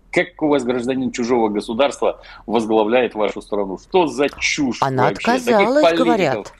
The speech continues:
Speaker 2: Убрала
Speaker 1: О,
Speaker 2: французский
Speaker 1: поздно,
Speaker 2: паспорт куда-то.
Speaker 1: поздно, поздно. А когда выбирали, он был, не был. Как такое получается? То есть населением крутят, как хотят, на нужды населения плюют, как хотят.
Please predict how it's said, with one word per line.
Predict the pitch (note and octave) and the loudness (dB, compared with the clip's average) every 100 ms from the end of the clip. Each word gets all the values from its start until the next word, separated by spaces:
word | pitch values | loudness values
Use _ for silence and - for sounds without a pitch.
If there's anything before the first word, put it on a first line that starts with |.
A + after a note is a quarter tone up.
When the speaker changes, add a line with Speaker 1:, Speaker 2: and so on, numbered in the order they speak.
| - - _ | -20 -20 _
Speaker 2:
Убрала | - D#3+ F3+ E3 F3+ | -12 0 2 2 2
Speaker 1:
О, | |
Speaker 2:
французский | - - - - F2 - | 2 2 0 -4 -2 0
Speaker 1:
поздно, | - - | 2 4
Speaker 2:
паспорт | B3+ - - D3 | 4 0 -2 0
куда-то. | F3+ D#3 C#3+ - | 0 2 -2 -2
Speaker 1:
поздно, | G#2+ A2 A2+ G2 F#2 F2+ F#2 - _ - _ - | -2 2 0 -2 -12 -14 -18 -20 _ -20 _ -6
поздно. | A2+ A#2 F#2+ F#2 F2+ F#2 | -2 0 -2 -4 -2 -2
А | F#2+ | -2
когда | A2+ A#2+ | -4 -2
выбирали, | A2+ G#2+ G#2+ A#2 A2 | -2 0 4 4 4
он | G2+ G2 G2 | 0 -2 -4
был, | A#2 C#3 A#2 F2+ | 2 2 2 -2
не | - G#2 B2 | -6 -2 -2
был. | A2 E2 F2+ - | 0 -2 -6 -6
Как | - D#3+ - | 0 0 2
такое | A#2+ - A#2 F#2+ | -4 0 -2 -2
получается? | G#2 A2 G#2+ A2+ F#2+ - - | -2 -4 -2 -2 -2 -4 -8
То | B2 | -4
есть | A#2+ - - - - | -4 -8 -20 -20 -4
населением | G#2+ C#3 F3+ F3 F3 D3+ C#3+ | 0 2 4 4 2 0 0
крутят, | - C#3 E3+ D#3+ D#3+ | 0 2 2 2 -2
как | - A#2 | -2 -6
хотят, | - B2+ A#2+ A#2+ - | -4 -4 0 0 0
на | G#2 C3+ | 0 2
нужды | D#3 C3 D3 | 0 0 0
населения | C#3+ - D3 D#3 D3 | 0 0 0 2 2
плюют, | C#3+ - E3+ E3 D3+ E3+ D#3+ | 0 0 2 2 2 0 0
как | D3 B2+ | 0 -2
хотят. | - C3 - A2 E2+ | 0 0 2 2 2